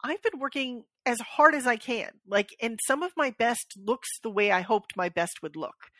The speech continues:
right? Like a seventy-hour week of time in the book, like, just seriously grinding, like, doing what I had to do every day, not dropping the ball. And in the end,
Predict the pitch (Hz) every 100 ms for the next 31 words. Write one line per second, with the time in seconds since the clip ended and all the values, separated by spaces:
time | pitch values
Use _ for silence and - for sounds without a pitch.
0 | _ _ 175 170 180 165 165 - 196 185
1 | 180 185 170 170 170 160 175 170 156 143
2 | - 185 165 156 - 202 180 165 147 -
3 | - 160 135 - 185 170 - - - 196
4 | 170 165 160 143 - - - _ 165 180
5 | 170 165 160 151 143 170 - _ _ _
6 | 170 226 214 202 185 170 170 208 - 185
7 | 190 175 165 170 165 160 - 196 185 170
8 | 160 151 151 151 - - - 202 202 -
9 | 180 180 165 160 156 160 - 185 190 185
10 | 247 302 160 247